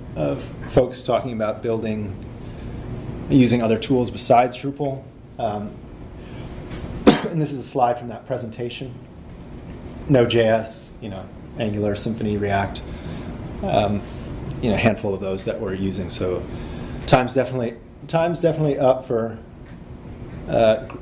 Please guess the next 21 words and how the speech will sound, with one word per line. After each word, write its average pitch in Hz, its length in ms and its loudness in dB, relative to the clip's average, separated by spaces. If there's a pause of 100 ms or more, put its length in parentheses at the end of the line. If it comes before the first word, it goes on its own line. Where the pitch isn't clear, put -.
(100)
gross 147 300 6
men 127 400 2
getting 127 240 4
away 113 220 4
with - 280 -2 (360)
impunity, 120 640 4
their, 113 500 -2 (920)
um, 101 400 -2 (760)
a-, 120 200 -2 (120)
inappropriate 131 640 2
actions, 120 380 -2
but 117 100 -4
it's 110 100 -6
certainly 113 280 0
also 110 380 0
up 113 260 -2
for 101 240 0
just 98 500 0
thinking 98 460 0
only 104 260 2
Drupal, 92 420 -2